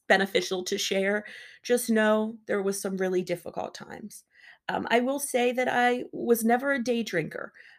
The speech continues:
A lot of people think that an alcoholic is someone who drinks all the time, and that is not the case at all. Uh, my drinking would start with a bottle of wine while cooking dinner,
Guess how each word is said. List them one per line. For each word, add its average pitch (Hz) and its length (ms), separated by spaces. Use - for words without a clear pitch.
A 190 60
lot 214 180
of 247 60
people 262 300
think 233 420
that 226 140
an 220 100
alcoholic 208 640
is 233 160
someone 208 220
who 208 100
drinks 190 340
all 180 160
the 180 120
time, 180 460
and 196 120
that 190 140
is 180 120
not 190 300
the 190 60
case 180 420
at - 220
all. 180 340
Uh, 175 140
my 196 160
drinking 208 360
would 202 160
start 202 480
with 208 180
a 208 80
bottle 190 320
of 202 100
wine 202 420
while 202 160
cooking 185 400
dinner, 190 400